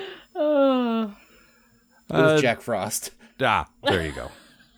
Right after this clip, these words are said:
Speaker 3: I thought Jack Frost was Michael Keaton.
Speaker 2: Uh, this is a different Jack Frost. And also, it's not the one, uh, from the, uh, slasher movie about a killer snowman.
Speaker 1: Yeah, I was thinking about the killer snowman.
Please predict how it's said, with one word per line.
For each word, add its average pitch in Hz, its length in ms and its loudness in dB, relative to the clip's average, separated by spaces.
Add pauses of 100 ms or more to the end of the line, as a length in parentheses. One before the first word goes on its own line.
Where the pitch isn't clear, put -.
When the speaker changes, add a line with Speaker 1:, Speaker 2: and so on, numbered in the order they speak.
(1500)
Speaker 3:
I 117 40 -6
thought 214 180 0
Jack 190 240 2
Frost 170 360 2
was 151 220 -2
Michael 143 220 2
Keaton. 90 380 -6 (640)
Speaker 2:
Uh, 98 260 -8
this 131 100 -4
is 135 60 -6
a 127 100 2
different 110 300 -4
Jack 92 200 -6
Frost. 82 440 -8
And 139 100 4
also, 170 260 4
it's 139 120 -4
not 147 160 0
the 139 80 0
one, 127 480 -2
uh, 104 420 0
from 104 300 -8
the, 98 340 -4
uh, 104 140 0
slasher 170 360 0
movie 82 360 -8 (160)
about 107 240 -2
a - 20 0
killer 135 280 0
snowman. 131 560 -2
Speaker 1:
Yeah, 233 140 2
I 226 40 2
was 269 160 -4
thinking 302 240 -4
about 254 180 -2
the 220 60 -10
killer 208 300 -4
snowman. 165 560 -8